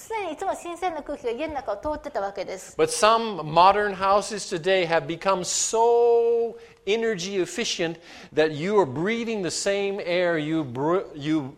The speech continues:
Speaker 2: breathed yesterday and the day before.
Speaker 1: <laughs> でも今の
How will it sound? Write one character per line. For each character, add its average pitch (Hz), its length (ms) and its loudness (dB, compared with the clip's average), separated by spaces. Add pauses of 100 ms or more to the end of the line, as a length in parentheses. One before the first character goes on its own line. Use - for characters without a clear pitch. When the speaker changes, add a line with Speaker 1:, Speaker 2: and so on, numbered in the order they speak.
(140)
Speaker 2:
breathed 139 540 -10
yesterday 135 1120 -2 (500)
and 170 460 2
the 165 100 4
day 156 320 4
before. 170 760 2 (300)
Speaker 1:
<laughs> 740 300 -6
で 339 80 0
も 311 80 2
今 359 220 2
の 302 300 2